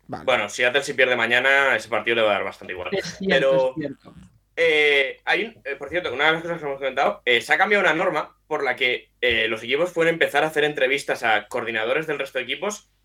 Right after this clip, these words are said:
Speaker 2: a partir del lunes que viene.
Speaker 1: Ah.
Speaker 2: Ojo,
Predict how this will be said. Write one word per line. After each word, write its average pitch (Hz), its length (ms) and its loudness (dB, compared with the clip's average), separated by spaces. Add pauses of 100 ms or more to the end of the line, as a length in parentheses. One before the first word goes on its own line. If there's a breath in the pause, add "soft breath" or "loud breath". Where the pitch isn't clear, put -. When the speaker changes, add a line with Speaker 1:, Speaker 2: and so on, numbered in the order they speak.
Speaker 2:
a 120 140 0
partir 147 360 0
del 135 120 4
lunes 208 300 -2
que 123 100 4
viene. 117 360 0 (880)
Speaker 1:
Ah. 143 160 2
Speaker 2:
Ojo, 233 520 2